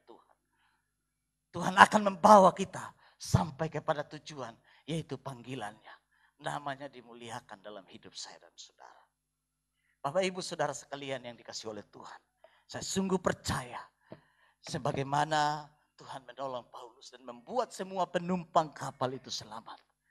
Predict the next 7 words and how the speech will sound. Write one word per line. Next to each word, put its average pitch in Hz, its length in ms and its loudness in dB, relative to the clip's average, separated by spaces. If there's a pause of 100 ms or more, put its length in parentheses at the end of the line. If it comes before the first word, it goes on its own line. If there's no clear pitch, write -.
(1700)
Tuhan 135 320 -4
juga 113 240 -10
menolong 113 560 -12
kita - 160 -14
semua. - 320 -12 (440)
Jangan 165 240 2
takut 175 400 8